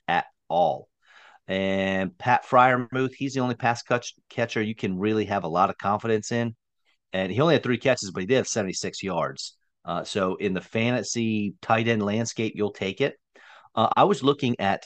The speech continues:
season-long, you know, fantasy totals, um,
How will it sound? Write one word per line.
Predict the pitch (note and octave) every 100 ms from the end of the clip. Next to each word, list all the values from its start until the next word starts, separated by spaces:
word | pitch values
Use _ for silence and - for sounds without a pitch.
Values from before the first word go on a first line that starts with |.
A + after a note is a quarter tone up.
| -
season-long, | - - A#2+ B2+ A#2+ A2 G#2 G2+ G2 F#2 F2 - _ _ _ _ _ _ _ _ _ _
you | -
know, | F#2+ E2+
fantasy | - G#2+ G2 -
totals, | - F2 F#2 E2+ D2+ - - _ _ _ _ _ _ _ _ _ _ _ _ _
um, | A#2 G#2 G2